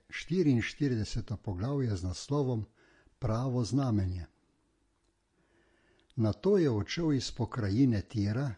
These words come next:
in šel skozi Sidon proti Galilejskemu jezeru, posredi pokrajine Deseteromestja.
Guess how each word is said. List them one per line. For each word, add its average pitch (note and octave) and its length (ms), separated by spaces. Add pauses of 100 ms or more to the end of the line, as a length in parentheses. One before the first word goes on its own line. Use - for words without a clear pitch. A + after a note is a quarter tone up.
in A#2+ 200
šel D#3 300
skozi F#2+ 460
Sidon D3 520
proti A2+ 420
Galilejskemu G#2 800
jezeru, A#2+ 500 (440)
posredi C#3 580
pokrajine A#2+ 720
Deseteromestja. A#2 1120